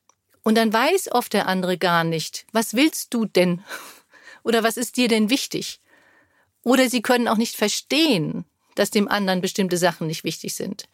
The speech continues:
Auch das gibt es ja. Es gibt einfach unterschiedliche Vorstellungen. Und je klarer du bist mit deinen Zielen, desto klarer bist du mit anderen,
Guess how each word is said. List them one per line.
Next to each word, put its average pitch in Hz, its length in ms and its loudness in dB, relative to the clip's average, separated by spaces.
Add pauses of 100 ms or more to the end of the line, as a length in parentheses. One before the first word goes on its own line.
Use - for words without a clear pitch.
(760)
Auch 196 100 0
das 240 320 -4
gibt - 240 -8
es 165 160 -4
ja. - 300 -6 (240)
Es - 100 -16
gibt 214 200 -4
einfach 226 280 0 (100)
unterschiedliche 269 920 2
Vorstellungen. 160 880 0
Und 185 300 0 (340)
je 208 180 2
klarer 285 600 0
du 294 140 -4
bist - 640 -4
mit 226 180 -6
deinen 233 300 2
Zielen, 180 440 -2
desto 190 260 -4
klarer 247 460 0
bist - 280 -6
du 226 60 0
mit 190 260 -2
anderen, 269 640 2